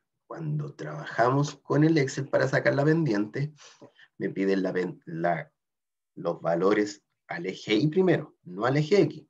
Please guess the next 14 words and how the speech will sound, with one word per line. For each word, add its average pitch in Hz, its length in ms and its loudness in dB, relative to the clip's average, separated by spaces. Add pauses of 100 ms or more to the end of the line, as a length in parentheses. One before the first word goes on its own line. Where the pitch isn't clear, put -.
(260)
al 160 180 -10
eje - 240 -8
Y 120 80 0
primero. 151 420 4 (560)
Y 120 420 -4 (280)
si - 260 -10
recuerdan, 123 760 -2 (360)
¿no? 165 260 -16 (440)
Habíamos 92 540 -4
visto 104 600 -6 (800)
que - 260 -8 (3250)
mi 85 220 -6
eje 110 320 2
X 147 440 -2